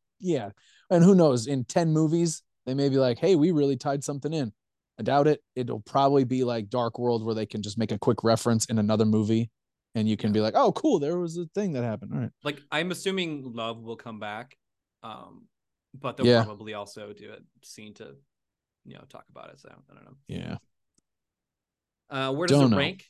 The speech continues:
Speaker 2: Four levels of Pantheon, awesome, dig it, and Thanos should snap this movie out of existence. What do you have?
Speaker 1: I put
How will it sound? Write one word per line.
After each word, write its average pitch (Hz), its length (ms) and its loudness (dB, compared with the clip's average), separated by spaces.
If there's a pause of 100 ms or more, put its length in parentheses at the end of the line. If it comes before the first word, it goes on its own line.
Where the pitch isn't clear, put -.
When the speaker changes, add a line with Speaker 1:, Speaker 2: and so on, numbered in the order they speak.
(460)
Speaker 2:
Four 139 200 -6
levels 127 400 -6
of 107 120 -18
Pantheon, 123 480 -8
awesome, 117 420 -12
dig 113 180 -10
it, 117 240 -10 (280)
and 110 480 -12 (380)
Thanos 110 520 -12
should - 220 -20
snap 110 340 -16
this 117 200 -18
movie 110 340 -14
out 104 160 -14
of 107 80 -16
existence. 110 840 -16 (600)
What 117 100 -20
do 110 60 -18
you 107 80 -16
have? 107 180 -16 (800)
Speaker 1:
I 143 140 4
put 147 360 4